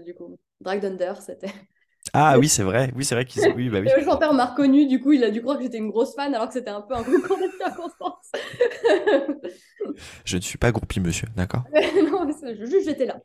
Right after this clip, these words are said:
Speaker 1: <laughs>
Speaker 2: Euh, du coup, Hellfest deux mille vingt-deux, ok.
Speaker 1: Ouais, et puis là, La Cigale, en décembre dernier, c'était leur concert, euh, parisien.
Speaker 2: Effectivement.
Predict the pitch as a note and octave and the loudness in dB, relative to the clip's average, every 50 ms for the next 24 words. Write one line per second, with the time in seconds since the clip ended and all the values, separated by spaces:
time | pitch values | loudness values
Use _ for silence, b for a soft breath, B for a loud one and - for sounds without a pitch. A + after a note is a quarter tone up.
0 | _ - - B3 B3 B3 B3 A3+ - - - - - - B3+ B B B F3 F#3+ | _ -6 -2 -2 -2 -2 -4 -8 -10 -12 -14 -16 -12 -12 -12 B B B -8 -6
1 | F#3 D#3+ C3 - B2 B2 A#2+ A#2+ B2 C3 B2+ C3 - D#3+ C#3+ B2+ B2+ B2+ A#2+ A2+ | -4 -4 0 2 4 4 4 4 2 2 2 2 2 0 0 2 2 2 2 2
2 | A#2+ A#2+ A#2 G#2+ A2+ A#2 C3 D#3 - - - A#2+ - - - G2+ G#2 C3+ G3 - | 2 0 0 0 -2 -2 -2 -4 -4 -4 -6 -8 -6 -4 -4 -2 -2 -4 -4 -8
3 | _ _ _ _ _ A3 A3 A#3+ - B3 A#3+ A#3+ - G#3 G#3 A#3 B3 A3+ A3 G#3+ | _ _ _ _ _ -4 -2 -2 -2 -4 -6 -8 -8 -6 -6 -4 -4 -4 -6 -8
4 | - - F#3+ F3+ F3+ F#3+ G#3+ A3+ G3+ G3 F#3 F3+ F3+ F#3 F3+ - D#3+ D#3+ F3 E3+ | -14 -12 -6 -4 -4 -4 -4 -4 -6 -6 -8 -8 -10 -10 -12 -14 -16 -16 -14 -14
5 | E3 D#3 D#3+ D#3+ D#3 D3+ D3+ - - - - _ - D#3+ D#3 D#3 - _ - - | -12 -12 -10 -10 -8 -8 -8 -10 -12 -18 -20 _ -16 -14 -14 -16 -16 _ -20 -20
6 | - - D#3+ E3 E3 - - - - E3+ D#3+ D#3 D3+ D#3+ D#3 D#3 E3+ - _ _ | -18 -18 -18 -16 -16 -18 -18 -18 -18 -18 -18 -18 -18 -20 -20 -20 -20 -20 _ _
7 | _ _ _ - - - - - - - - - G2+ G2 G2 G2 F#2 F#2 F#2+ - | _ _ _ -20 -18 -16 -18 -18 -16 -18 -18 -16 -16 -16 -16 -14 -10 -10 -10 -10
8 | - _ | -12 _